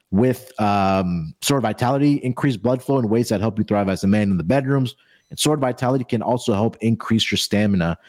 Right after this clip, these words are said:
You don't have to hide it. You can be proud of it. So unsheath your sword. Visit sword vitality dot com. Use promo code S G P N for a nice discount at checkout.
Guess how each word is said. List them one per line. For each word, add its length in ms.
You 80
don't 140
have 120
to 80
hide 300
it. 100
You 160
can 240
be 140
proud 280
of 80
it. 120
So 160
unsheath 420
your 100
sword. 460
Visit 180
sword 240
vitality 480
dot 260
com. 340
Use 160
promo 320
code 280
S 200
G 320
P 280
N 160
for 140
a 20
nice 260
discount 380
at 120
checkout. 380